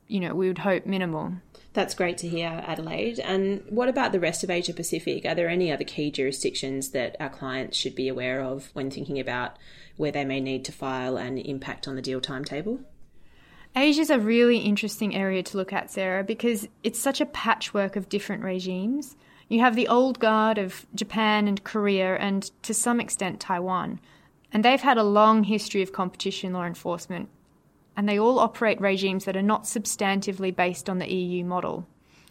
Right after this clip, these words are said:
Speaker 2: Um, we don't often hear about those regimes, Adelaide. What can you tell us about those ones?
Speaker 1: It's not surprising that these regimes aren't front and centre of people's minds, particularly Japan and Korea,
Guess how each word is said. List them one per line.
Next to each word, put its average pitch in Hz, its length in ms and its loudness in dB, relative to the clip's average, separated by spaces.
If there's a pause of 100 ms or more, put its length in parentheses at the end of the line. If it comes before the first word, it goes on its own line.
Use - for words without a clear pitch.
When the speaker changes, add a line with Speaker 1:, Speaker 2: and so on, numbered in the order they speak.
(240)
Speaker 2:
Um, 208 240 -2
we 262 100 2
don't 339 220 2
often 220 320 0
hear 208 160 4
about 220 320 0
those 139 240 2
regimes, 151 400 0
Adelaide. 190 440 0
What 220 200 4
can 233 120 -2
you 208 60 2
tell 175 220 -2
us 190 100 -4
about 156 220 -2
those 208 240 -2
ones? - 360 -6 (520)
Speaker 1:
It's 240 180 -2
not 320 180 4
surprising 208 520 4
that - 160 2
these 190 240 2
regimes 175 440 0
aren't - 260 0
front 180 280 -4
and 185 100 -6
centre 175 360 -6
of - 100 -12
people's 160 340 -8
minds, 180 280 -6
particularly 240 560 0
Japan 170 420 -4
and 170 120 -6
Korea, 175 560 -2